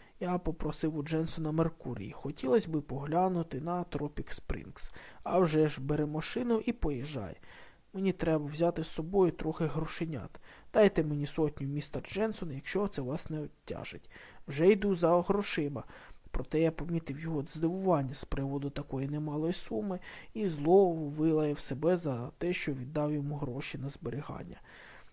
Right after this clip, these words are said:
Він пішов до бунгало і деякий час по тому повернувся з грошима. Я спитав, чи не треба йому чогось у Тропіка Спрінгс.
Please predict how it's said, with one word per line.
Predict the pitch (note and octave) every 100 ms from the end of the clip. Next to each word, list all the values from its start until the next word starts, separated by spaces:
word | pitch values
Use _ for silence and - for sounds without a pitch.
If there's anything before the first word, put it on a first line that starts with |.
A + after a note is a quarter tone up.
| -
Він | D3+ D#3
пішов | D#3 C#3 D#3+ D#3
до | D#3+
бунгало | F#3 B3+ A3 G3 F#3+
і | A#3
деякий | F#3+ E3 D#3+ D#3+ B2+
час | - D#3+ E3+ -
по | -
тому | G#2+ - E3+ E3 D#3
повернувся | D3 C#3+ C3+ C#3 C3+ - C3
з |
грошима. | C#3+ C#3+ - - A2 - - - - - -
Я | C#3+
спитав, | - - - E3 A2+ - - - -
чи | -
не | B2 C3 C#3
треба | - A3+ G#3 E3+
йому | D#3+ D#3 D3
чогось | D#3+ F#3+ C4+ B3+ A3+
у | A#3
Тропіка | - F3 E3+ E3+ D#3+
Спрінгс. | - - - F2+ - -